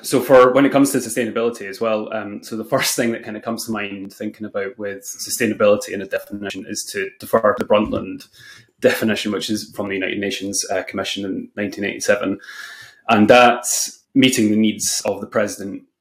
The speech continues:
of the present without compromising the ability of future generations to, to meet their own needs. Like, that's, that's quite a well understood, uh, definition. But thinking about it kind of broadly and where we are now,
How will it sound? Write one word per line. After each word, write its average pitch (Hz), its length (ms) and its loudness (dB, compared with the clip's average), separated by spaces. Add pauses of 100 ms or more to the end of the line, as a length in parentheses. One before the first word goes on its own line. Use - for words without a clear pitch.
(120)
of 107 180 -4
the 107 80 -8
present 110 480 -4
without 107 260 -4
compromising 104 600 -4
the 92 80 -6
ability 95 340 -4
of - 80 -14
future - 240 -12
generations 95 600 -4
to, 92 380 -6 (180)
to 107 100 -6
meet 98 180 -4
their 98 100 -8
own 92 120 -8
needs. 85 260 -12
Like, 95 240 -2
that's, - 360 2
that's 110 180 0
quite 104 160 -4
a - 20 -2
well 98 140 -2
understood, 98 380 -12 (180)
uh, 92 140 -10
definition. 98 640 -10 (680)
But 120 320 6 (140)
thinking 147 340 0
about 117 300 2
it - 80 -10
kind 107 140 -6
of 101 80 -8
broadly 110 300 2
and 101 100 -6
where 104 100 -2
we 101 120 -4
are 95 100 -4
now, 101 200 -2